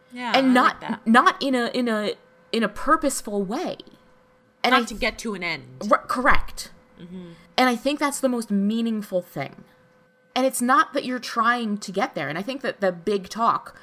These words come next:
Speaker 2: only happens when you're not trying.
Speaker 1: Mm-hmm. That's so true.
Speaker 2: And it can only happen when your guard is down. It can only happen when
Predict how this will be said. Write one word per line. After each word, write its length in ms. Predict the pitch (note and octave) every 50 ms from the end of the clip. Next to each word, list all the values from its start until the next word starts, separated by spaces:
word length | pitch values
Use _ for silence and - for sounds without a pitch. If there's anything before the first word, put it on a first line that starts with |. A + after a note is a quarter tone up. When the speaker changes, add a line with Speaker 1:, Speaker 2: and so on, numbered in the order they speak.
| - - - _ _
Speaker 2:
only 360 | - G3+ G#3+ A3 A3+ A3 G#3
happens 760 | G#3 F#3+ G#3 A3+ A3 A3 F#3+ D#3+ D3+ D3+ D3 C#3+ - - - - _ _ _ _ _ _
when 180 | - F#3 F#3 F#3+
you're 140 | F#3 F3 F3+
not 280 | F3+ D#3+ D#3 - -
trying. 540 | - - D#3+ D3 - - - - - - - - _ _ _ _ _ _ _ -
Speaker 1:
Mm-hmm. 400 | G3+ G3+ G3+ G#3 G3+ G3+ G3 G3+ G3+ _ _ _ _ _ _ _ _ _ _
That's 240 | - F3+ F#3 F#3 -
so 120 | - F#3+ F#3
true. 300 | - - - - - - _ _ _ _ _ _
Speaker 2:
And 100 | - A3+ A#3
it 80 | A3+
can 100 | A3+ B3
only 260 | B3 B3+ D4 D#4 D#4+ D4
happen 340 | A3+ G3 F#3 F#3 G3 F#3+
when 140 | G3 F#3+ G3
your 80 | F#3+ F#3
guard 300 | F#3 G3 F#3+ F#3+ F#3+ F#3
is 100 | F3+ -
down. 240 | - - - - -
It 80 | -
can 120 | - A3+ -
only 320 | - A3 B3 B3 C4+ C4
happen 520 | A3+ A3+ B3 B3+ C4+ - G#3 F3+ F3+ F#3
when 480 | F3 F3+ F3 E3+ E3+ F3 F3 E3+ E3+ G3